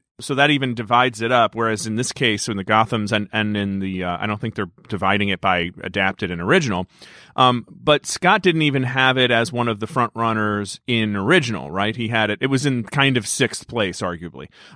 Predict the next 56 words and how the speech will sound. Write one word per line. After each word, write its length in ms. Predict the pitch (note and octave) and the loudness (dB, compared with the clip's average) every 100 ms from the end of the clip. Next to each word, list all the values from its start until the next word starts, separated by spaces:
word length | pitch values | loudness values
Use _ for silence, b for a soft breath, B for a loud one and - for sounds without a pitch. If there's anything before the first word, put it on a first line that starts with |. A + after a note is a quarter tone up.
| - | 2
Uh, 280 | D3 C3 C3 | 6 6 4
but 180 | D#3+ | 0
so 180 | D3+ F3 | 0 0
for 200 | D3+ E3+ | 2 2
it 80 | E3+ | 2
to 100 | E3+ | 0
just 300 | D3+ A3 - | 0 -2 0
sort 160 | A3 F3 | 2 2
of, 60 | |
like, 220 | C#3 A2 - | 2 -2 -6
jump 440 | F#2 A2+ F3 E3 | -4 0 2 2
out 300 | D#3+ D3+ C3+ | 2 4 2
in 180 | C3 A#2+ | -4 -6
front 500 | - D3+ D3 A#2 A#2 | -4 0 0 0 -4
this 240 | A2+ - | -4 -2
way, 320 | A#2+ A2 G#2 G#2 | 2 2 2 0
I 80 | A2+ | 0
think 200 | D#3 D3 | 0 0
is 120 | A#2 | 2
very 240 | B2 A2 | 2 2
interesting, 400 | A#2+ A#2 - A#2 | 0 -2 -2 0
and 100 | A2 | 0
to 80 | - | 0
me 220 | B2 B2+ | 2 4
is 120 | A2+ | 2
maybe, 360 | G#2+ G#2 G#2+ G#2+ | 2 0 2 2
like, 220 | G#2 G2 | 0 -2
the 60 | G2+ | -4
main 440 | F#2+ F#2+ G2 G#2 | -2 0 0 0
takeaway 640 | G2 G2 - G#2 A2+ A#2 A#2+ | -2 -4 0 2 4 4 2
from 240 | B2+ A2+ | 0 0
these 240 | A2+ A2+ - | 0 0 0
two 160 | C3 | 0
things 320 | A#2+ B2+ B2+ | 2 0 0
is 80 | A#2 | -2
that 200 | G#2+ G2 | 0 0
First 240 | - G#2 - | 0 -2 -2
Reformed 380 | F#2 F#2+ F#2+ G2 | -6 -4 -2 -2
is, 100 | G2 | -4
like, 160 | F#2 | -4
a 40 | G2 | -4
serious 380 | - G2 F2+ | -2 -2 -2
Oscar 240 | F#2 F2+ F#2+ | -2 -4 -6
contender 380 | G#2 G2 F2+ F2+ | -6 -4 -2 -2
and 80 | |
will 80 | F2 | -2
probably 400 | - F2 F2 F2 | -2 -2 -4 -8
win, 400 | D#2+ F2+ E2 E2+ _ b b | -8 -8 -8 -12 _ b b
or, 140 | A#2 | -6
or 180 | C3 A2 | -4 -6
could 280 | - C3+ F2+ | -2 -4 -4
very 300 | F2+ G#2+ F#2+ | -6 -4 -4
well 240 | F#2+ F#2+ | -4 -4
win 300 | F2 F#2 E2 | -4 -8 -8
Best 340 | E2+ F#2+ - - | -8 -8 -8 -6
Screenplay. 360 | A2 D#2+ B1 | -8 -8 -14